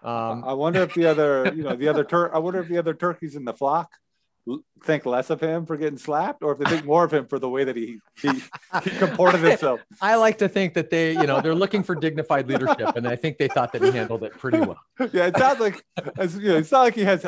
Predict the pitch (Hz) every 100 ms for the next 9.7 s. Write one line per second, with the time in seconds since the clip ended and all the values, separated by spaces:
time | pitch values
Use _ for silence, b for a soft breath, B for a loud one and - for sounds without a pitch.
0 | - 160 208 190 135 180 151 160 151 143
1 | 147 185 - 151 123 117 - 156 131 180
2 | 185 170 120 104 127 139 110 113 151 240
3 | 220 202 180 170 160 165 123 127 117 117
4 | 107 - - 107 107 120 - - 302 202
5 | - 415 415 - 151 160 190 - 190 196
6 | 214 - 202 208 220 233 - 202 190 156
7 | 165 156 143 139 170 190 - - 180 160
8 | 143 127 117 131 113 98 95 156 175 131
9 | 113 226 277 185 196 170 117